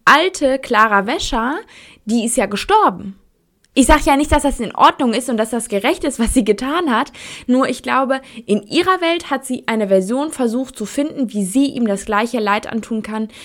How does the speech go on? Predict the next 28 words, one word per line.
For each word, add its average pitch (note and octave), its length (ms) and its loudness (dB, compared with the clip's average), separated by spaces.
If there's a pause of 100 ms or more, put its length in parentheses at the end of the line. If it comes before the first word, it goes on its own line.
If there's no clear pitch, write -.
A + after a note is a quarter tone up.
(140)
wie G#3+ 120 -4
das, G#3+ 240 -2
was G3 140 -6
er - 180 2
ihr C4+ 200 0
angetan D4+ 500 -4
hat. D#4+ 180 -10
Und A#3 160 -4
für G#3+ 200 -4
sie C4 280 -4
ist B3+ 220 -8
das B3 200 0
jetzt C4 360 -6
genau G#3+ 320 0
das A#3+ 280 -4
Richtige. B2 520 -6 (560)
Und C#4 160 6
ich - 200 -2
meine, C4+ 500 6 (720)
ähm, B3 380 2
hinzu B3 400 2
kommt, C4 500 -2
er B3 120 2
nimmt D4 440 2
dieses B3 320 2
Schicksal C4+ 520 2
ja A3 260 4
an. F#3 380 2